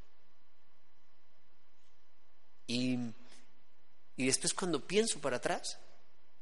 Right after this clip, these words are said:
digo, "A mí Dios me lo dijo".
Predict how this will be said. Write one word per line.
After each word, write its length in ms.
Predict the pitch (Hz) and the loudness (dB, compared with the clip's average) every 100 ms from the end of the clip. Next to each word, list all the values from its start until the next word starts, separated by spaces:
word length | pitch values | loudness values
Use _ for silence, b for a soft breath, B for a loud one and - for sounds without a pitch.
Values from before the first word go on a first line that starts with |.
| - - - - - - - | -4 -4 -4 -4 -4 -4 0
digo, 420 | 120 117 127 131 - - - - - - - - - - - | 2 4 4 2 -2 -4 -4 -4 -4 -4 -4 -4 -4 4 6
"A 100 | 113 | 8
mí 140 | 143 | 10
Dios 180 | 151 147 | 10 8
me 120 | 135 | 6
lo 120 | 117 | 6
dijo". 220 | 113 98 | 6 4